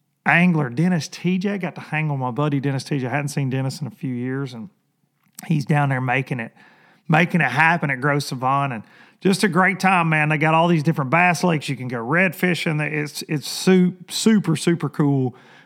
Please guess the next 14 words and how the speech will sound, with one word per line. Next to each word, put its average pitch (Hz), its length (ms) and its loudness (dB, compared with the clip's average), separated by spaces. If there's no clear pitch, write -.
We 147 420 2
absolutely 151 600 0
crushed 151 420 -2
on 135 180 2
'em 135 100 0
in 127 140 -2
weather 143 260 0
conditions 139 560 -4
that 131 140 -6
we 131 100 -6
shouldn't 156 360 -2
have, 117 340 -4
but - 140 -6
we, 131 280 -4